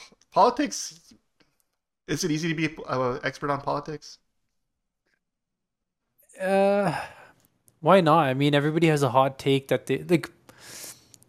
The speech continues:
Speaker 2: C B C and all these other reporters online, they just give hot takes anyways. It's not like there's an in-depth analysis, right? It's the
Speaker 1: Mm-hmm.
Speaker 2: same shit. They, they regurgitate what they see on Twitter themselves.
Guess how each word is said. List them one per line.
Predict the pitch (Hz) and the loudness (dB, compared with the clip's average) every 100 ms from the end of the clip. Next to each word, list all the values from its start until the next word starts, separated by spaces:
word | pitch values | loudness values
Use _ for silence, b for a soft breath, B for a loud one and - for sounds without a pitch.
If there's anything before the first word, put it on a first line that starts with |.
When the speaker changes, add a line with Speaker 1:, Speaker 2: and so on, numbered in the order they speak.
| _ _ _ | _ _ _
Speaker 2:
C | - 196 | 0 4
B | 190 | 6
C | 180 196 190 | 4 6 8
and | 175 170 | 8 8
all | 160 | 6
these | 160 156 | 6 6
other | 156 | 6
reporters | 151 143 - 139 135 | 4 0 2 2 4
online, | 135 131 127 | 0 0 -2
they | |
just | 131 139 | -2 0
give | 143 | 0
hot | 123 131 135 | 2 2 2
takes | 139 - | -2 -2
anyways. | 117 127 117 | -4 -2 -4
It's | 113 | -2
not | 135 | -2
like | 139 127 | 0 -2
there's | 127 | -2
an | 135 | -4
in-depth | 131 123 113 - | -4 -4 -6 -6
analysis, | 107 104 120 117 110 - | -10 -8 -8 -8 -12 -14
right? | 120 139 156 | -14 -12 -14
It's | _ - 120 | _ -16 -8
the | |
Speaker 1:
Mm-hmm. | 120 | -4
Speaker 2:
same | 113 160 | 2 2
shit. | 151 160 - | 2 -2 -2
They, | 147 147 | -2 4
they | 156 | 6
regurgitate | 156 147 156 151 156 | 6 6 4 4 -2
what | 147 | -2
they | 147 | -6
see | - | -4
on | 143 | -4
Twitter | 127 139 135 | -2 -2 -2
themselves. | 123 113 120 120 113 | -2 -2 -2 -2 -8